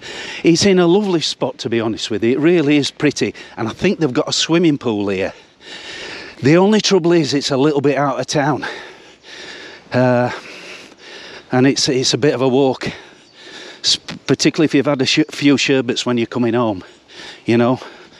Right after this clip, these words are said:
and you've got a bit of a wobble on. Not that I ever do that, you know,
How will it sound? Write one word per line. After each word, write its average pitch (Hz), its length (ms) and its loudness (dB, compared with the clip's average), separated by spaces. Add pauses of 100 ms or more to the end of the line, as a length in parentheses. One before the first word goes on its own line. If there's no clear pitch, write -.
(320)
and 113 100 2
you've 104 80 0
got 120 120 2
a 117 40 -2
bit 123 140 0
of 113 80 -6
a 120 80 0
wobble 113 320 0
on. 87 220 -6 (1040)
Not 135 260 4
that 120 100 0
I 113 220 -2
ever 101 220 -2
do 92 240 -4
that, 98 200 -4 (880)
you 117 140 2
know, 104 240 0